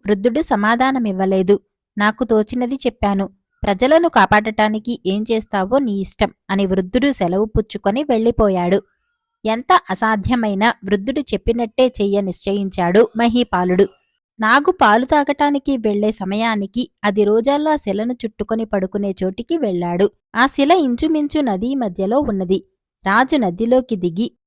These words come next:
బలంగా ఉన్న ప్రవాహానికి అడ్డంగా ఈదుతూ ఎలాగైతేనేం శిలను చేరుకుని దాని మీదకెక్కి ఖడ్గం చేతపట్టి సర్వసిద్ధంగా నిలబడ్డాడు. కొంతసేపటికి నాగు పాలు తాగటం ముగించి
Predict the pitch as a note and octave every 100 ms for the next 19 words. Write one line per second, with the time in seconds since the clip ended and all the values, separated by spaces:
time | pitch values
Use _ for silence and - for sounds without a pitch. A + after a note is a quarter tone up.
0 | _ F3+ G#3 B3+ D#4 F4 F4+ E4+ D#4 A#3+
1 | F#3+ G#3 A#3 B3 A3+ G#3 C#4 - - F3+
2 | D#3+ G#3 B3+ B3+ F#3+ F#3+ G3+ G#3+ E4+ F4+
3 | _ _ _ G3+ G#3+ C#4+ D4 C4 A#3+ G#3+
4 | A3+ D#4 E4+ - G3+ B3+ D4+ - G3 F#3
5 | F#3 F#3+ A#3 - G#3 G3 F#3 F3+ G#3 B3+
6 | G#3+ - F#4 G#4+ _ _ - G#3 F3+ E3+
7 | F#4 F#4+ G3+ G3 - F#3 - A#3 - -
8 | A3+ G#3+ D4 F#4+ A#3+ F#3 F#3+ F#3+ D4+ A#3+
9 | G3+ F#3 E3 F3 F3+ G3 _ _ - C4
10 | B3+ D4+ C4+ C4+ F4 F#4 F4+ D#4 G#3 G#3
11 | B3 - F3+ G3+ A3 A3+ G#3 G#3+ A3+ G#3
12 | F3 F3+ G3+ F#3 A#3+